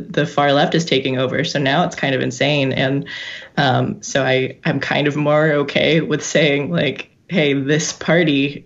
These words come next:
itself is not great anymore. Like, the rest of, like, everyone else, I'm, I'm happy to be, to talk to and be, uh, in charge of." But, but yeah, I don't know. I think it's, it's gonna be, if we're gonna have any sort of, like, any, like, s-, civil war, I think it's going to be, like, the Democrats against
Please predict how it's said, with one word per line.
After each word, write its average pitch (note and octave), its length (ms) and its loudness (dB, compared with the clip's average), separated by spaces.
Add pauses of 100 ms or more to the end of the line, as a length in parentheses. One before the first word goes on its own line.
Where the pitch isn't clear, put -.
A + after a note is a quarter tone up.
(180)
itself D#3+ 500 0
is C#3 140 -2
not B2+ 280 0
great C3 220 0
anymore. C3 500 0
Like, C3 140 -4
the C3+ 120 2
rest C3+ 280 0
of, - 220 -4 (100)
like, C3 160 0
everyone C#3 380 2
else, D3 440 2
I'm, - 420 0
I'm C3+ 400 -2
happy B2+ 280 0
to - 140 -6
be, C#3 340 -2 (460)
to - 120 0
talk - 300 -2
to D3 160 -4
and C#3+ 80 -2
be, C#3+ 380 -2
uh, C#3+ 160 -2 (100)
in C#3+ 80 -2
charge C#3 320 2
of." C3+ 220 0
But, - 320 0 (640)
but C3 180 2
yeah, C3+ 320 0
I - 80 0
don't C3+ 140 0
know. C3 360 -4
I - 80 -2
think C3 220 -2
it's, - 320 -2
it's E3+ 120 2
gonna D3+ 200 4
be, C#3+ 380 4
if E3 120 0
we're D#3+ 100 4
gonna D#3+ 180 4
have D#3 220 0
any C#3+ 140 -2
sort D3+ 200 -4
of, D3 80 -4
like, C3 200 -4 (440)
any, C3+ 300 -4
like, - 160 -2
s-, - 320 -12
civil C#3 440 0
war, C3+ 460 2
I C3 60 0
think C3 220 0
it's - 200 -4
going C3+ 200 0
to C3+ 60 2
be, C3+ 240 2
like, C3 220 0
the C#3 100 2
Democrats C#3+ 680 0
against - 460 0